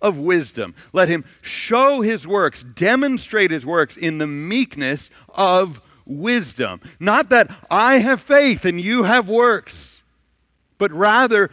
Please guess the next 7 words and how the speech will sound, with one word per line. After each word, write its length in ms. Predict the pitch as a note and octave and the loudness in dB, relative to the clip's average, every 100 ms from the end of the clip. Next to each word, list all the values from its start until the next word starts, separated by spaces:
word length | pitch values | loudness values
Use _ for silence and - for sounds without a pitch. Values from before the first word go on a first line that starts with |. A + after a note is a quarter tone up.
| _ - | _ -16
show 560 | - - G#3 C4 D#4 | -14 -8 0 2 2
me 160 | B3+ G#3 | 0 -4
your 180 | E3 D3 | -6 -8
faith 440 | - E3+ F3+ - _ - A2+ | -2 0 0 -4 _ -20 -10
by 300 | - A3 C#4+ | -2 2 4
your 300 | D4 A#3+ A3+ | 4 4 2
works. 800 | G3+ F3 D3 F#2+ - - - - | 2 0 0 -4 -16 -20 -20 -20